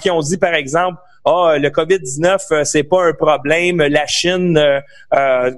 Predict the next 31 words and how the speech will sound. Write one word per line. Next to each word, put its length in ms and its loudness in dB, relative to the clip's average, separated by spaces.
tu 220 0
sais, 180 2
ils 140 0
font, 360 -2
ils 120 -6
font 160 -2
des 140 -2
quarantaines, 580 0
ça 140 0
viendra 340 0
pas 120 2
ici. 440 0
Ah, 140 4
ça 120 0
peut 160 -4
pas 200 0
se 140 -2
transmettre 640 -2
d'humain 320 0
à 80 2
humain. 260 -2
Ah, 140 2
ça, 200 -2
ça, 420 0
ne, 240 2
ne, 320 2
ne 120 0
bloquez 340 0
pas 140 0
vos 200 0
frontières. 720 0